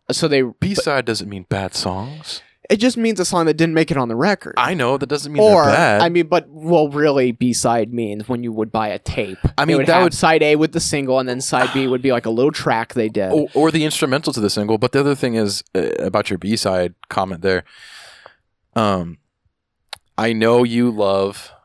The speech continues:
Speaker 2: I know you're not a huge rap, like, hip-hop fan, but I know you love To Pimp a Butterfly.
Speaker 1: Yeah,
Speaker 2: I
Speaker 1: true
Speaker 2: know
Speaker 1: that.
Speaker 2: you love that album.
Speaker 1: Yeah, it's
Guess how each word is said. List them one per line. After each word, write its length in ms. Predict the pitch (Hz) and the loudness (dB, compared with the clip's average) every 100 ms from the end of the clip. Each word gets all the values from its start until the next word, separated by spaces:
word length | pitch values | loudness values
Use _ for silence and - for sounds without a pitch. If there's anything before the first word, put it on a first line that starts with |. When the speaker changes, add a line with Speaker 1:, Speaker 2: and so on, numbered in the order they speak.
| _ | _
Speaker 2:
I 80 | 104 | -6
know 100 | 127 | -4
you're 100 | 139 | -2
not 160 | 135 | -2
a 40 | 117 | -2
huge 340 | 117 117 101 | -4 -6 -4
rap, 340 | 98 95 92 - - - | -4 -2 -4 -8 -18 -12
like, 140 | 95 | -8
hip-hop 320 | 95 101 92 | -6 -4 -6
fan, 400 | - 92 90 87 _ _ _ | -6 -6 -8 -12 _ _ _
but 420 | 101 92 - - _ _ _ _ _ | -2 -2 -4 -16 _ _ _ _ _
I 120 | 101 | -6
know 460 | 101 98 104 107 107 | -4 -8 -4 0 0
you 180 | 107 101 | -2 -4
love 200 | 95 87 | -4 -4
To 100 | - | -10
Pimp 180 | 87 87 | -16 -16
a 40 | |
Butterfly. 500 | - 62 - - - _ _ | -16 -16 -18 -20 -20 _ _
Speaker 1:
Yeah, 160 | - 117 - - | -18 -18 -18 -16
Speaker 2:
I 120 | 95 | -12
Speaker 1:
true 80 | 95 | -8
Speaker 2:
know 260 | 104 110 | -2 0
Speaker 1:
that. 100 | 107 | 2
Speaker 2:
you 120 | 107 101 | 0 -2
love 240 | 92 90 | -2 -2
that 220 | 87 69 | -4 -4
album. 280 | 55 - - | -6 -12 -12
Speaker 1:
Yeah, 140 | 64 50 | -16 -18
it's 160 | - | -20